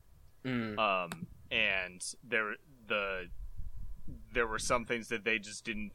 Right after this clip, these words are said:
Speaker 2: think to take into account, probably.
Speaker 1: I, yeah, I, I, but, um, it's a, it's a big speedrunning game, though. People, I,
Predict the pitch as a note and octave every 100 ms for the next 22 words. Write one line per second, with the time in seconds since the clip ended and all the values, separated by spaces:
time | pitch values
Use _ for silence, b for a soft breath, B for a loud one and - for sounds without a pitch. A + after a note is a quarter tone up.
0 | - A2+ A2 - A2 - A#2 A2+ A2+ A2
1 | - A#2+ - - C#3 D3 D#3+ D#3+ - -
2 | - - - - - - A2 A2+ F#2 G#2
3 | G2 G2 - - B2+ B2+ G#2 A2 - -
4 | B2 A#2 G#2+ G#2 G2+ - - - - -
5 | D3+ A3 G#3 D#3 E3 - E3+ - - F3+
6 | C#3+ G#2 G2 F#2+ F#2+ F#2+ F2 - - -
7 | D#3+ D3